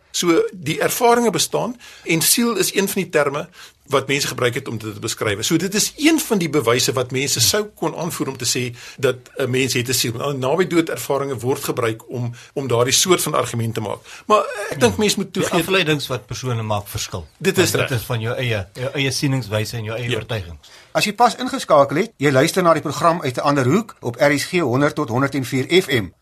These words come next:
Speaker 3: en ook wêreldwyd by R S G punt C O punt Z A. Ons gesels oor die verskynsel van naby dood ervarings en hoe betroubaar die verhale is van die talle mense wat beweer hulle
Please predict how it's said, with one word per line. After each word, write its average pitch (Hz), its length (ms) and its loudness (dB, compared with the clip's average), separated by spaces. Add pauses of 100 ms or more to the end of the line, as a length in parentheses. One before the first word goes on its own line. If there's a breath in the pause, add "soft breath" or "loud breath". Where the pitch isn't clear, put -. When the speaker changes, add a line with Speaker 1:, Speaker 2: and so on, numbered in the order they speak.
Speaker 3:
en 143 200 -4
ook 147 120 2
wêreldwyd 139 640 2
by 113 160 -2
R 135 160 2
S - 80 -2
G 147 260 -2
punt 123 240 -4
C 143 180 0
O 127 160 0
punt 123 180 -4
Z - 40 -2 (140)
A. 98 260 0 (360)
Ons 160 120 0
gesels 214 380 4
oor 202 60 -4
die 185 100 0
verskynsel 170 680 0 (180 loud breath)
van 131 260 0
naby 151 340 4
dood 139 240 0
ervarings 127 640 2 (220 soft breath)
en 127 160 0
hoe 147 100 2
betroubaar 190 600 2
die 127 120 -2
verhale 120 400 4
is 127 240 -2 (180 soft breath)
van - 160 -4
die 120 140 -4
talle 175 260 4
mense 147 380 0
wat 123 140 0
beweer 123 460 -2
hulle 123 180 0